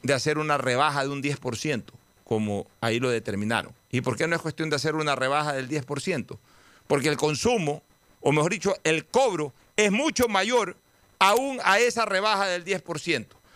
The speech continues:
Porque como no se revisó el pliego tarifario, este cobro exponencial, la planilla ha subido el cien por ciento en muchos casos. Y ya voy a demostrar, eh, con ejemplos.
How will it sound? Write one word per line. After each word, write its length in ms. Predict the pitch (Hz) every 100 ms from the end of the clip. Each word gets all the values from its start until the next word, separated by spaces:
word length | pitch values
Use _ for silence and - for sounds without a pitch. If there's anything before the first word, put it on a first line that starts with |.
| - -
Porque 240 | 165 180
como 360 | 185 185 180 -
no 160 | 214 262
se 160 | 285
revisó 520 | 262 208 180 - 247
el 120 | 202 160
pliego 580 | - 240 320 285 220
tarifario, 760 | - 151 135 127 165 147 113 104 _ - _
este 340 | 220 233 226 -
cobro 340 | 277 302 262
exponencial, 880 | 226 - 202 202 196 185 226 165 139 _ _ - - _ _ _ _ _ _ _ _ -
la 200 | 202 226
planilla 480 | 233 254 285 240 247
ha 60 |
subido 580 | 247 254 254 269 254 - _ -
el 180 | 214
cien 280 | - 254 285
por 180 | 277 208
ciento 340 | 190 277 247
en 100 | 190
muchos 260 | 165 151 143
casos. 380 | - 98 - - -
Y 80 | 143
ya 120 | 202
voy 120 | 214
a 40 | 202
demostrar, 520 | 196 170 185 180 160
eh, 180 | 143 120
con 160 | 139
ejemplos. 460 | 131 123 87 92